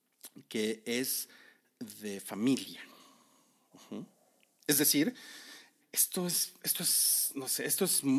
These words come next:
esto es muy extraño. Eh, para mí es, la, la verdad es que es algo bastante apasionante. Em, un kitsune se puede, se puede posesionar de una familia,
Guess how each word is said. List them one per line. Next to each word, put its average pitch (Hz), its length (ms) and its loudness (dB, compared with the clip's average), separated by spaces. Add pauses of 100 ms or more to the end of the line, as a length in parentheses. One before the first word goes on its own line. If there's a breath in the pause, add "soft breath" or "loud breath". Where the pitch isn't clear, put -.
(100)
esto 160 200 -2
es - 160 -2 (200)
muy 151 260 8
extraño. 98 500 0 (300)
Eh, 90 320 -14 (840)
para 104 200 0
mí 113 380 0
es, - 520 -8
la, 104 240 -10 (240)
la 107 200 -10
verdad 110 180 -6
es 110 80 -10
que 110 80 -8
es - 220 -2
algo 104 380 -6 (140)
bastante 101 540 -12 (480 loud breath)
apasionante. - 720 -8 (640 loud breath)
Em, 101 920 -8 (1300)
un 160 120 2
kitsune 156 460 2
se - 120 0
puede, 117 520 0
se - 100 -6
puede 117 160 0
posesionar 104 460 -6
de 98 80 -10
una 92 100 -10
familia, 87 400 -14